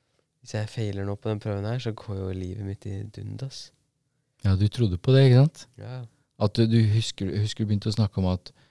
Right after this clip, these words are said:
Speaker 2: ja, kanskje jeg ikke får jobb, kanskje jeg ikke får noe penger til å, kanskje jeg må bo på gata.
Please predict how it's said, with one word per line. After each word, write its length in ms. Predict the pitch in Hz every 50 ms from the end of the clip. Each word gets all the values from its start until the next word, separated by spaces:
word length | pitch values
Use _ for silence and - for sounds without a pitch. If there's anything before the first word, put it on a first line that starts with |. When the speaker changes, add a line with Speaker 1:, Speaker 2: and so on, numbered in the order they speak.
| _ _ _ _ _ _ _
Speaker 2:
ja, 100 | - 101
kanskje 240 | - - 104 - 101
jeg 80 | 92 85
ikke 100 | - -
får 100 | 101 98
jobb, 460 | 98 101 104 113 110 107 110 107 113 110 -
kanskje 260 | - - 107 101 107 104
jeg 80 | 95
ikke 140 | 101 107 101
får 140 | - 107 101
noe 100 | 104 98
penger 420 | - 110 98 90 85 82 85 85
til 120 | - 101 101
å, 640 | 101 101 101 98 101 98 98 98 98 95 90 -
kanskje 220 | - - 110 98 101
jeg 40 | 98
må 80 | 98 101
bo 100 | 98 95
på 140 | - 107 101
gata. 580 | 101 107 101 90 85 80 80 - - - 101